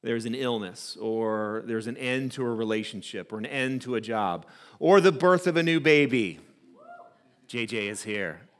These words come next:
Can we call him J J? Can I call him J J? We're not gonna call him J J. We're definitely not gonna call him J J. I sense that right away from Laura.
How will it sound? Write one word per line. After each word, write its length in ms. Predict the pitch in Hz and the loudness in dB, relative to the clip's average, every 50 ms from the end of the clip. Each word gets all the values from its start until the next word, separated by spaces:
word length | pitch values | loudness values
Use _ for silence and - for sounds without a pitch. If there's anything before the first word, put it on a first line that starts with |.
| _ _ | _ _
Can 100 | - 151 | -4 -2
we 60 | 143 | -2
call 240 | 135 - 151 151 156 | 0 0 0 0 0
him 80 | 156 | -2
J 160 | 139 147 151 143 | -2 -4 -4 -2
J? 180 | 151 156 151 143 | -2 -4 -4 -4
Can 140 | - 117 | -6 -6
I 100 | 110 127 | -6 -6
call 160 | 131 139 139 139 | -4 -4 -6 -6
him 80 | 131 | -4
J 120 | 135 139 139 | -4 -6 -4
J? 300 | 131 143 139 139 143 - | -4 -4 -4 -6 -8 -8
We're 100 | - 127 | -6 -2
not 140 | 131 127 120 | 0 0 0
gonna 120 | - 113 107 | -2 -6 -6
call 140 | 110 113 | -4 -6
him 80 | 101 92 | -6 -4
J 160 | 98 104 95 | -6 -8 -8
J. 180 | 85 98 90 90 | -8 -8 -10 -8
We're 140 | 98 113 107 | -6 -8 -6
definitely 360 | 107 120 110 104 - 104 98 | -4 -4 -4 -4 -6 -10 -8
not 160 | 98 95 92 | -8 -10 -10
gonna 140 | - 98 95 | -10 -14 -14
call 160 | - 101 101 | -12 -12 -12
him 80 | 92 87 | -10 -8
J 160 | 110 107 101 | -8 -8 -6
J. 220 | 87 101 95 90 - - - - - - | -6 -8 -10 -10 -12 -16 -20 -18 -4 0
I 120 | 131 127 | 0 0
sense 400 | 117 - - 143 131 123 123 - | 0 2 0 2 2 2 0 -2
that 260 | - 120 110 110 113 | 0 0 0 0 2
right 200 | 131 131 123 120 | 2 4 4 4
away 220 | 120 110 113 110 107 | 4 2 2 2 0
from 200 | 107 117 110 110 | 0 -4 -4 -2
Laura. 360 | 110 110 110 110 107 107 | 2 2 4 4 4 2